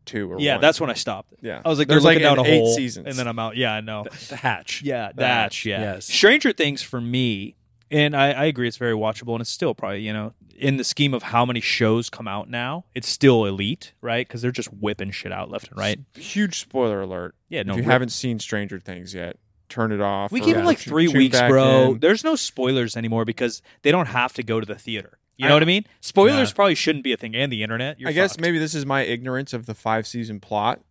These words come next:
Speaker 1: thing, but, like, I thought it was gonna be over.
Speaker 2: Yeah.
Speaker 1: I thought they were marketing this as, as the end.
Speaker 2: No, they're
Speaker 3: No.
Speaker 2: moving for sure.
Speaker 3: No, there's
Speaker 1: But I'm
Speaker 3: one
Speaker 1: like,
Speaker 3: more.
Speaker 1: I wanted,
Speaker 2: It's just
Speaker 1: I
Speaker 2: too
Speaker 1: want it to
Speaker 2: popular.
Speaker 1: be done. I'm over it.
Speaker 2: So
Speaker 1: I'm over it. I really am.
Speaker 2: I think I'm a little over
Speaker 1: I'm
Speaker 2: it
Speaker 1: going
Speaker 2: is
Speaker 1: to
Speaker 2: the
Speaker 1: watch
Speaker 2: issue.
Speaker 1: them,
Speaker 2: For saying.
Speaker 1: but I'm over it.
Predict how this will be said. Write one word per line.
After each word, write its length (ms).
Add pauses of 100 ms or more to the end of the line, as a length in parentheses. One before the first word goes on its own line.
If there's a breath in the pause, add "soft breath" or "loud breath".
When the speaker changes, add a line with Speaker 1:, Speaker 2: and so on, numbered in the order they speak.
(240)
Speaker 1:
thing, 280
but, 160
like, 280 (160)
I 240
thought 200
it 40
was 100
gonna 180
be 140
over. 440
Speaker 2:
Yeah. 280
Speaker 1:
I 100
thought 120
they 80
were 40
marketing 380
this 140
as, 180
as 380
the 120
end. 260
Speaker 2:
No, 240
they're 120
Speaker 3:
No. 80
Speaker 2:
moving 240
for 100
sure. 440 (180)
Speaker 3:
No, 120
there's 100
Speaker 1:
But 120
I'm 80
Speaker 3:
one 80
Speaker 1:
like, 120
Speaker 3:
more. 160
Speaker 1:
I 120
wanted, 200
Speaker 2:
It's 100
just 140
Speaker 1:
I 40
Speaker 2:
too 80
Speaker 1:
want 120
it 20
to 140
Speaker 2:
popular. 160
Speaker 1:
be 60
done. 460
I'm 120
over 340
it. 160 (280)
Speaker 2:
So 340
Speaker 1:
I'm 120
over 360
it. 160
I 80
really 340
am. 240
Speaker 2:
I 120
think 200
I'm 200
a 40
little 280
over 200
Speaker 1:
I'm 80
Speaker 2:
it 40
Speaker 1:
going 160
Speaker 2:
is 40
Speaker 1:
to 60
Speaker 2:
the 60
Speaker 1:
watch 220
Speaker 2:
issue. 120
Speaker 1:
them, 220 (160)
Speaker 2:
For 160
saying. 220
Speaker 1:
but 120
I'm 160
over 320
it. 120